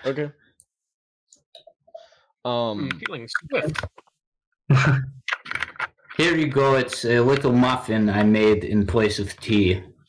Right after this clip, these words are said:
Speaker 1: uh, Seuss is going to
Speaker 2: This is
Speaker 1: continue.
Speaker 2: dirt.
Speaker 1: Um, he's gonna
Speaker 3: It's
Speaker 1: kinda
Speaker 3: muffin if you believe it's muffin.
Speaker 1: skirt ahead in front of you guys. Uh, he's kinda, like, raising, like, a, like, a stop, uh, like, walking backwards, like,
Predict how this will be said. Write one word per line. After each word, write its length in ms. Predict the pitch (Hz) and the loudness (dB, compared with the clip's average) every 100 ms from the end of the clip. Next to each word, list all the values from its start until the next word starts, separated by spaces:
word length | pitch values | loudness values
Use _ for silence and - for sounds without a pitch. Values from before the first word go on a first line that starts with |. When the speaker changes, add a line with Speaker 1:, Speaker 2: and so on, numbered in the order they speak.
| _ _ - - _ _ _ - - | _ _ -10 -10 _ _ _ -20 -10
Speaker 1:
uh, 120 | 107 | -8
Seuss 640 | 98 - 165 160 131 - 117 | -6 -6 -4 -4 -4 -8 -8
is 120 | 120 | -8
going 220 | 123 117 | -8 -8
to 100 | 113 | -10
Speaker 2:
This 280 | - 104 - | -14 -12 -10
is 60 | 131 113 | -8 -6
Speaker 1:
continue. 360 | 104 92 92 101 _ _ _ _ _ _ | -8 -8 -14 -18 _ _ _ _ _ _
Speaker 2:
dirt. 300 | - 131 120 - _ _ - - - | -10 -8 -10 -16 _ _ -20 -20 -14
Speaker 1:
Um, 180 | 107 113 | -10 -8
he's 140 | 120 127 | -8 -6
gonna 200 | 131 113 | -6 -8
Speaker 3:
It's 100 | - | -10
Speaker 1:
kinda 280 | 135 - 107 147 | -4 -2 0 0
Speaker 3:
muffin 440 | 160 160 160 151 | 0 0 -2 -2
if 160 | 131 135 | -2 -2
you 100 | 120 | 0
believe 420 | 120 113 117 113 | 2 2 2 0
it's 200 | 95 - | -4 -4
muffin. 600 | 90 82 - 82 87 - - - - - _ - - _ | -4 -4 -4 -4 -6 -8 -12 -10 -12 -14 _ -20 -20 _
Speaker 1:
skirt 380 | - - 135 131 | -16 -8 -4 -2
ahead 240 | 131 131 127 | -2 -4 -6
in 100 | 113 | -8
front 220 | - 107 | -8 -6
of 60 | 127 | -4
you 120 | 143 | -4
guys. 460 | 151 151 160 - _ _ _ _ _ - - | -2 -4 -6 -14 _ _ _ _ _ -16 -8
Uh, 100 | 127 | -4
he's 180 | 131 127 | -4 -4
kinda, 180 | 151 139 | -4 -2
like, 160 | 120 | -4
raising, 360 | 110 117 120 120 | -4 -4 -4 -4
like, 180 | 110 113 | -4 -4
a, 140 | 98 | -6
like, 160 | 95 98 | -6 -8
a 60 | |
stop, 480 | 92 - 101 110 - - | -8 -6 -6 -8 -12 -14
uh, 40 | 98 92 | -14 -12
like, 140 | 95 95 | -14 -10
walking 400 | 98 98 101 95 | -10 -10 -14 -14
backwards, 580 | 95 95 107 101 95 92 | -14 -12 -12 -10 -10 -12
like, 280 | 90 90 | -14 -16